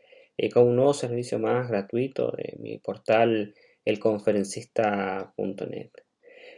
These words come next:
Eh, cada podcast, eh, quiero que vaya, o voy a tratar al menos, de que vaya acompañado de algún artículo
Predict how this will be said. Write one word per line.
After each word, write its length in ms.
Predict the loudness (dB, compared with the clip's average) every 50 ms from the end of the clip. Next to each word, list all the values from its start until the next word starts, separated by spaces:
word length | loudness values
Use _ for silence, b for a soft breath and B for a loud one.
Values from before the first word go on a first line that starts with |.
| B B B
Eh, 500 | 6 6 8 8 8 6 6 6 6 6
cada 280 | 8 8 8 8 8 6
podcast, 480 | 4 2 2 0 0 0 0 0 -2 -4
eh, 640 | -2 0 0 0 0 -2 -2 -2 -2 -2 -4 -4 -2
quiero 220 | 0 2 2 4
que 100 | 4 4
vaya, 680 | 4 6 6 4 4 2 0 -2 -2 -4 -6 -10 -14 -20 _ _ _ -6
o 200 | -2 -2 0 4
voy 200 | 6 6 6 6
a 60 | 6
tratar 260 | 4 4 2 2 0
al 160 | -2 -2 -4
menos, 540 | 0 2 2 4 4 2 0 -2 -6 -10 -14 -12
de 220 | -10 -10 -8 -6
que 100 | -2 0
vaya 240 | 2 2 2 2 2
acompañado 800 | 0 -2 -4 -4 -4 -4 -2 0 0 0 2 2 0 0 0
de 280 | 0 0 0 0 -2 -2 -4
algún 260 | -4 -4 -2 -2 -2
artículo 840 | -2 -2 -4 -6 -8 -6 -4 -2 -2 0 0 0 0 -2 -4 -8